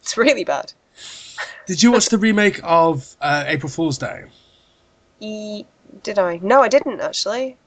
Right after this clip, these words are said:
Speaker 1: I've
Speaker 2: That's,
Speaker 1: seen the
Speaker 2: uh,
Speaker 1: original.
Speaker 2: Butcher Brothers one.
Speaker 1: Um, yeah, no,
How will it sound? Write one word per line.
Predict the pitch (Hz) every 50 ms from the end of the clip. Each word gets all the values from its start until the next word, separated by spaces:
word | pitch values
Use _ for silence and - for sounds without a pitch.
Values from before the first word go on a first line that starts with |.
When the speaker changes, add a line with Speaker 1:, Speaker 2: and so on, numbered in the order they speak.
| _ -
Speaker 1:
I've | - -
Speaker 2:
That's, | 311 269 247
Speaker 1:
seen | 202 180
the | 147
Speaker 2:
uh, | 139
Speaker 1:
original. | 135 131 - - _ _ _
Speaker 2:
Butcher | - 165 139 - 127
Brothers | 127 127 113 117 113 - -
one. | 117 113 107 104 107 - _ _ _ _ _ _ _
Speaker 1:
Um, | - 277 294 302 302 294 285 269 -
yeah, | 240 247 247 214 - - 190
no, | 190 190 185